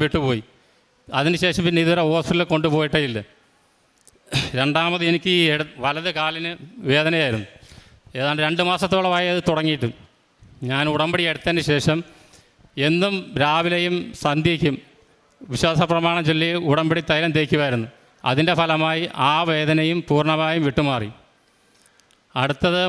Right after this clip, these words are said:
മാതാവിൽ നിന്നുള്ള സംരക്ഷണമാണ്. ഒരു മൂന്ന് ആക്സിഡൻറ്റിൽ നിന്ന് ഞാൻ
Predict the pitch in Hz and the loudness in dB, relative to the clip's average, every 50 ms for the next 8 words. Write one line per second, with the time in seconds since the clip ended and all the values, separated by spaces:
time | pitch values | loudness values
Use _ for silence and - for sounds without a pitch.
0 | 175 156 147 151 160 165 175 180 180 180 180 175 175 175 170 175 165 - 175 147 | 2 2 2 0 0 0 0 0 0 0 0 0 0 2 0 0 0 0 0 0
1 | 160 156 175 160 - 196 175 156 139 127 113 113 - - - 143 131 143 143 139 | 2 0 0 0 0 0 0 0 0 -2 -4 -4 -8 -8 -4 -2 0 2 2 2
2 | 147 151 160 180 190 180 165 151 151 160 165 160 - - 196 185 190 185 190 185 | 2 4 4 2 2 0 -2 -2 -2 -2 -2 -4 -2 -2 0 0 2 0 0 2
3 | 170 165 160 160 160 170 - - - - 139 139 151 | 2 2 2 0 -2 -2 -6 -10 -6 -2 0 0 0